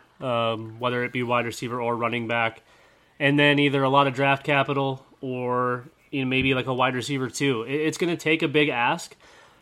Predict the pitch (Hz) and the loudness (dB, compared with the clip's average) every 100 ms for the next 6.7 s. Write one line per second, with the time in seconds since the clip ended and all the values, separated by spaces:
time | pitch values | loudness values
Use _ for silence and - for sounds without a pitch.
0 | _ 180 185 151 156 - 143 - 170 151 | _ 6 8 8 2 -10 -18 -4 -2 0
1 | 135 143 156 127 135 180 - 117 127 - | -2 -2 -2 -2 -2 -2 -4 -8 -10 -14
2 | _ 131 143 139 - - 135 139 135 135 | _ -4 -4 -4 -8 -16 -10 -6 -4 -2
3 | 151 165 123 117 113 - 110 107 107 113 | 0 0 -4 -6 -10 -8 -6 -6 -6 -8
4 | - 123 123 - 127 120 120 117 123 127 | -8 -8 -8 -8 -6 -4 -4 -8 -12 -10
5 | 123 123 113 - 151 113 - _ _ _ | -8 -10 -10 -6 -6 -6 -10 _ _ _
6 | - 135 - 147 143 143 | -10 -8 -4 -2 0 -2